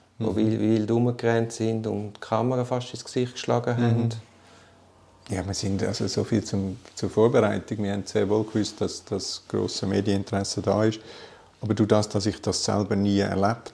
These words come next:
Speaker 2: habe, sind wir dann gleich überrumpelt worden. Oder wo die ersten Fotografen, die aus dem, aus, aus, aus dieser Menge rausgerannt sind, einem entgegengerannt sind und man noch so versucht hat zu sagen, "Nein, jetzt nicht." Oder der, der, der,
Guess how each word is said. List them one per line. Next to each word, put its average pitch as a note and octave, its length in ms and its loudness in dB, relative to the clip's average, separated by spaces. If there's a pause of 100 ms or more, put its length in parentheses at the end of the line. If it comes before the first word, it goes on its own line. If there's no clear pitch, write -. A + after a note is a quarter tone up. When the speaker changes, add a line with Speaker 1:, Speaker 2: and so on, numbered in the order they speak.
Speaker 2:
habe, G#2 300 -4 (420)
sind F#2+ 220 -4
wir G2+ 60 -6
dann F#2 180 -4
gleich G2+ 280 -2
überrumpelt G#2 760 0
worden. - 320 -10
Oder G2 120 0
wo G2+ 60 0
die G2 160 6
ersten G#2 320 2
Fotografen, G2+ 680 0
die G2 280 0
aus - 140 -4
dem, F#2+ 240 0 (500)
aus, G#2+ 180 -8
aus, G#2+ 220 -6
aus - 160 -8
dieser G2+ 220 2
Menge G2+ 300 2
rausgerannt G#2 580 2
sind, G2+ 180 0
einem G2 220 -2
entgegengerannt G2 840 -6
sind F#2+ 400 -4
und F#2+ 160 -6
man F#2+ 140 -4
noch F#2 140 0
so G2 240 0 (500)
versucht - 460 0
hat - 100 -6
zu - 80 -2
sagen, F#2+ 220 -2
"Nein, G2 240 2
jetzt - 340 -2
nicht." F#2+ 380 2
Oder F#2 220 2 (180)
der, F#2 460 0 (140)
der, - 120 -8 (320)
der, G2 120 -6